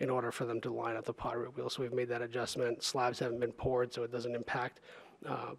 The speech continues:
you know, the existing slabs there. So everything's kind of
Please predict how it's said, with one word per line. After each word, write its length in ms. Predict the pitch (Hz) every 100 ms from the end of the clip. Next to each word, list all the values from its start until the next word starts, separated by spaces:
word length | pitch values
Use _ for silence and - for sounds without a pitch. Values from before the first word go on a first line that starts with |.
| -
you 120 | 156
know, 120 | 117 - _ 147
the 60 | 123
existing 400 | 127 - 127 -
slabs 440 | - 120 120 117
there. 220 | 117 117
So 260 | - 127 120 - - -
everything's 360 | 156 156 151
kind 200 | - 143
of 80 | 127